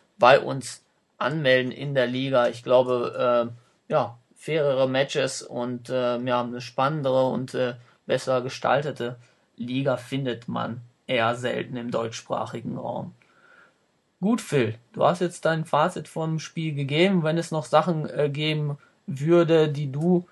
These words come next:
für W W E dreizehn, was ja höchstwahrscheinlich erscheinen wird,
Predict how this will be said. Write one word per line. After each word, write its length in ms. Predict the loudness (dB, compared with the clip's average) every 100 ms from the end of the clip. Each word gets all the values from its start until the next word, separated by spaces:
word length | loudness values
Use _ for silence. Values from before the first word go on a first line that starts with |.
| _
für 380 | -6 2 2 4
W 180 | 0 0
W 80 |
E 300 | -2 0 0
dreizehn, 580 | 2 6 8 6 2 -2
was 160 | -2 -2
ja 100 | -4
höchstwahrscheinlich 720 | -4 -8 -8 -6 -6 -8 -10
erscheinen 520 | -12 -8 -6 -6 -6
wird, 260 | -2 -2